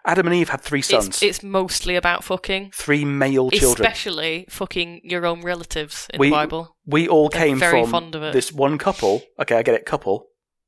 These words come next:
Speaker 1: Let, let's assume there's some genetics that go on there, who had three male children.
Speaker 2: It's Adam and Eve, not Adam and Steve. <laughs>
Speaker 1: But it was Steve, Steve,
Speaker 2: It's
Speaker 1: and Steve.
Speaker 2: Adam, Steve, Steve, and
Speaker 1: <laughs>
Speaker 2: Steve,
Speaker 1: Yeah.
Speaker 2: yeah.
Speaker 1: And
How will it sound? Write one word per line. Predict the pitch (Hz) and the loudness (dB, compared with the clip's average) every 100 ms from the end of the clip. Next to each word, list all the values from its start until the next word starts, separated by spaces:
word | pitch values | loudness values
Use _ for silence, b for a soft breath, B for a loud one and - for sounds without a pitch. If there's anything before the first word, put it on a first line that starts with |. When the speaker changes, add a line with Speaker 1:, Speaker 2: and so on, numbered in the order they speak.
| 127 | -2
Speaker 1:
Let, | 123 | -2
let's | 127 - | -2 -4
assume | 135 123 | -2 -2
there's | 117 | -2
some | 123 | -6
genetics | 117 113 - | -6 -6 -6
that | - | -4
go | 127 | -2
on | 113 | -2
there, | 98 | -2
who | 120 | -2
had | 101 | -6
three | 135 120 | -6 -6
male | 117 113 113 127 135 135 _ _ _ - | -4 -2 2 2 2 -2 _ _ _ -2
children. | 131 107 85 _ _ _ _ _ _ _ _ _ _ _ 339 | 0 0 -4 _ _ _ _ _ _ _ _ _ _ _ 0
Speaker 2:
It's | 277 - | 0 0
Adam | 320 330 311 | 4 4 2
and | 294 294 294 | -6 -8 0
Eve, | 320 294 269 | 4 4 4
not | 262 285 254 | 2 0 2
Adam | 262 254 | 2 2
and | 240 240 | -2 -4
Steve. | - - 285 254 214 - - B | -8 -4 2 4 4 4 2 B
<laughs> | B B B B B B _ | B B B B B B _
Speaker 1:
But | - | 0
it | 165 | 2
was | 151 | 2
Steve, | - 151 139 | 2 0 0
Steve, | - 254 | 2 2
Speaker 2:
It's | - | 4
Speaker 1:
and | |
Steve. | 262 - | 4 4
Speaker 2:
Adam, | 240 | 4
Steve, | 240 254 233 | 0 0 4
Steve, | - 294 240 | 4 6 4
and | 208 | 4
Speaker 1:
<laughs> | |
Speaker 2:
Steve, | 214 - 220 - 190 180 | 0 2 4 4 2 4
Speaker 1:
Yeah. | 170 190 180 | 4 6 2
Speaker 2:
yeah. | 185 B B B - | -4 B B B 0
Speaker 1:
And | 170 175 180 | 0 0 -6